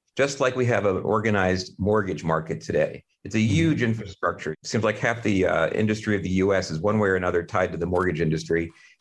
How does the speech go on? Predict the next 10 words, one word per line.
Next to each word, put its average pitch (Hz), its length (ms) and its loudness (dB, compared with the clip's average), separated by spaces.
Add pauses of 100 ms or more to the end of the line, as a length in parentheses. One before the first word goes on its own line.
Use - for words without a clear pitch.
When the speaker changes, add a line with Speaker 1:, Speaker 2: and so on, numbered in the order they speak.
Speaker 1:
'cause 90 160 -2
there's 92 140 -4
such 95 200 -2
an 92 100 0
important 90 640 -2 (400)
and 87 160 0
significant 95 640 0
asset 104 480 0
base. - 420 -2 (160)
But - 340 -2